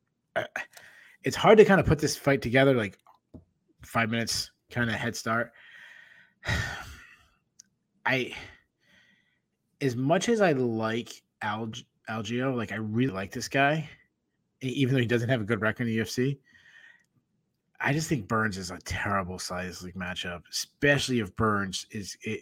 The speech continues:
and plays it smart. And, and what happened in the Pineda fight, getting caught, uh, he, you know, and kinda getting beat up. And, and, uh, some of that was from his own wrestling, tiring himself out. His power shot, throwing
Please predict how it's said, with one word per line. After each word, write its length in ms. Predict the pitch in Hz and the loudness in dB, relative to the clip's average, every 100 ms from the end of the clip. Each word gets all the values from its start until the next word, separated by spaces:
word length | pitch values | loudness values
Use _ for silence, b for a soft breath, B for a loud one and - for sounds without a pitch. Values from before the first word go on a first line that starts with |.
| 117 | -10
and 100 | 101 | -6
plays 280 | 120 113 104 | -2 -2 -2
it 60 | |
smart. 360 | - 113 107 98 | -4 -2 -2 -2
And, 180 | 101 - | -6 -8
and 140 | 110 | -6
what 120 | 107 | -2
happened 340 | 110 113 127 113 | 0 0 0 -2
in 60 | |
the 40 | 107 | -2
Pineda 300 | 98 107 104 | -2 -2 -4
fight, 320 | - 107 95 | -2 -2 -4
getting 180 | 98 98 | -6 -8
caught, 380 | - 107 104 - B B B B B - | -6 -2 -2 -6 B B B B B -8
uh, 140 | 92 | -6
he, 240 | 87 104 107 - _ _ _ | -4 -4 -4 -8 _ _ _
you 160 | 120 107 | -4 -2
know, 140 | 98 | -2
and 160 | 98 92 | -4 -4
kinda 220 | 110 101 | -4 -2
getting 200 | 104 92 | -4 -4
beat 160 | 101 | -2
up. 220 | 104 101 - B B B _ _ _ _ _ | -2 -4 -8 B B B _ _ _ _ _
And, 120 | 135 139 | -2 2
and, 180 | 156 | 4
uh, 120 | 147 - | 6 8
some 220 | 165 147 | 10 10
of 40 | |
that 120 | 135 123 | 10 10
was 220 | 123 110 | 6 6
from 240 | 110 123 | 0 0
his 240 | 117 117 113 | 0 0 -2
own 300 | 117 117 110 | -2 0 2
wrestling, 500 | 110 - 120 110 98 | 2 0 -2 -4 -2
tiring 260 | 107 107 | -2 -2
himself 380 | 107 - 110 - | -4 -4 -4 -2
out. 240 | 92 107 | -2 -2
His 240 | 98 95 - _ _ - | -4 -8 -10 _ _ -2
power 360 | - 113 110 110 | 0 0 0 -2
shot, 240 | 127 - | -4 -4
throwing 440 | 117 110 104 - | -4 -4 -6 -10